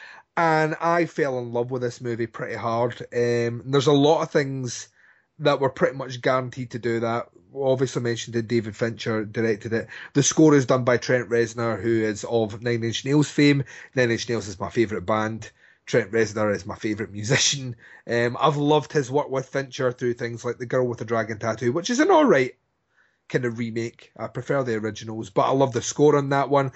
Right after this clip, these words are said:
Social Network, love the score on that one. You even jump back to things like Seven, you know, love the score on that one, and Reznor was involved with that as well. So, I mean, they're a great combination together, and hopefully they'll continue doing work together, 'cause I think the,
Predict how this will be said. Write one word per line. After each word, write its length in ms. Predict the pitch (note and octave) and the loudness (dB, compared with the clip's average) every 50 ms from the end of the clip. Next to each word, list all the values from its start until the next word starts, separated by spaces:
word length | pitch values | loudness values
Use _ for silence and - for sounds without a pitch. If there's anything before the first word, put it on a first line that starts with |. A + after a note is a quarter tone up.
| - - - _ | -12 -20 -20 _
Social 360 | - - D#3 C3+ - C3 A#2+ | -2 0 0 2 2 -2 -4
Network, 500 | A#2+ B2 C3 C3+ B2 C3+ C#3 - - - | -2 -2 -4 -2 0 -2 -2 -2 -2 -10
love 320 | - B2+ C3+ C3+ C3+ C3+ A#2+ | -8 -2 2 4 2 2 2
the 100 | - C3+ | -2 -4
score 340 | - - - C#3+ C#3 C#3 C3+ | -4 -2 0 2 2 2 2
on 140 | C3 B2+ B2 | 0 -2 -2
that 200 | B2+ B2+ B2+ A2 | -4 -4 -4 -2
one. 220 | B2+ C3 C3 B2+ - - - _ | -4 -4 -4 -6 -10 -16 -12 _
You 100 | D3+ D#3+ | -4 -2
even 180 | D#3 C#3+ C#3+ B2+ | -2 -2 -2 0
jump 220 | C3+ C#3 B2+ A#2 | 0 0 2 2
back 180 | B2+ B2+ - F3 | 0 0 0 -2
to 60 | - | -10
things 360 | B2 - C3+ B2 B2 A#2 G#2+ B2 | -6 -4 -4 -4 -4 -6 -4 -2
like 200 | A2+ A2+ A2+ - | -2 -2 -2 -2
Seven, 460 | - - F#3 D#3+ D#3 C#3 A#2+ G2 F2 | 0 2 4 4 4 2 0 -4 -10
you 120 | A#2 B2 B2 | -10 -6 -6
know, 100 | B2 B2 | -4 -2
love 320 | B2+ C#3+ D#3 D#3+ D#3 - | 0 4 4 4 4 2
the 100 | - - | -4 -10
score 300 | - - - D3 C#3 C3 | -10 -6 -4 -4 -4 -4
on 80 | C3 B2+ | -6 -8
that 160 | B2+ A#2+ B2 | -10 -8 -8
one, 100 | B2+ B2 | -8 -8
and 100 | A#2+ A#2 | -6 -4
Reznor 320 | B2 B2 A#2 A#2 B2 A#2+ | -4 -6 -4 -6 -8 -8
was 120 | A#2 A2+ A2+ | -8 -8 -10
involved 320 | A#2 A2 B2 A#2 A2+ A2 | -12 -10 -8 -8 -8 -8
with 100 | A#2 A2+ | -8 -8
that 160 | A2+ G#2 F#2 | -6 -6 -6
as 140 | F2 G#2 A2+ | -8 -4 0
well. 200 | C3+ B2+ A#2 - - - - - | 2 2 2 0 -4 -14 -18 -16
So, 300 | - - - F#3+ E3+ E3+ | -12 0 4 6 6 6
I 80 | E3 F3 | 6 4
mean, 180 | F3+ F#3 F3+ F3+ | 2 2 4 6
they're 160 | F#3+ G3 G3 | 6 6 6
a 60 | F3 | 4
great 260 | C3+ D3+ D3+ D#3 D3+ | 2 0 -4 -4 -4
combination 720 | - - D3+ C3 B2+ B2+ A#2+ B2 B2 B2 B2 - C#3+ C3 A#2+ - _ _ | -6 -8 -8 -6 -6 -8 -10 -8 -10 -10 -12 -12 -14 -14 -16 -16 _ _
together, 400 | - C3 C3+ B2+ B2 B2+ B2+ B2+ | -12 -6 -4 -2 0 0 0 -2
and 180 | B2 C3+ C3+ | -2 -6 -4
hopefully 360 | E3 F#3 G3+ - - D#3+ D3 C3 | -2 -2 -2 -2 -2 -2 0 0
they'll 160 | A#2+ C3 B2 | 2 0 -2
continue 500 | - - B2 A#2 - C#3 C3 B2+ B2 A#2 | -2 -6 -12 -6 -6 -6 -4 -4 -6 -2
doing 220 | A#2+ C3 C3+ C3+ | -2 -2 -2 0
work 180 | B2+ B2 - - | -2 -4 -4 -6
together, 300 | B2+ B2 B2+ A#2+ A#2+ - | -6 -4 -4 -4 -4 -6
'cause 160 | - C3 A#2+ | -8 -10 -10
I 80 | B2+ A#2+ | -10 -10
think 160 | B2 F#2 F2+ | -10 -10 -8
the, 140 | A#2+ A#2 | -8 -10